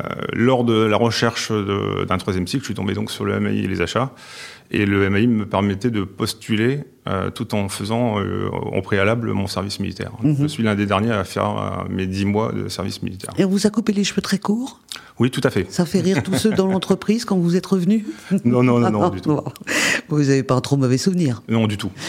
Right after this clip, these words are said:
Speaker 2: Alors, retour, comme on dit, à la vie civile, comme on disait à l'époque. Et là, euh, vous allez comme premier poste, on va vous retrouver, euh, chez I B M. Qu'est-ce que vous faites à votre entrée chez I B M ?
Speaker 1: Alors, à mon entrée chez I B M, je suis, euh, acheteur projet.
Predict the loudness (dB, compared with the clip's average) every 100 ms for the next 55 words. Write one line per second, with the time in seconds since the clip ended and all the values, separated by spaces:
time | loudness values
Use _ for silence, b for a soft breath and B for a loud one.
0 | B 2 2 4 2 2 2 2 2 2
1 | 4 4 4 2 2 2 2 2 0 -2
2 | -2 0 2 4 2 2 2 0 -4 B
3 | B B B 2 2 0 2 2 4 2
4 | 2 2 0 0 2 4 2 0 -2 2
5 | 2 2 0 0 -2 -4 -6 B 0 2
6 | 0 -2 -2 0 2 2 2 0 2 2
7 | 2 2 2 4 2 2 0 0 -2 -4
8 | -8 _ B B B -2 2 0 2 0
9 | 2 2 0 0 -2 0 -2 0 0 2
10 | 2 2 0 -4 -8 -8 0 4 4 4
11 | 4 2 0 0 2 2 2 0 -2 -4
12 | -2 0 2 0 0 -2 -2 -8 -4 -2
13 | 0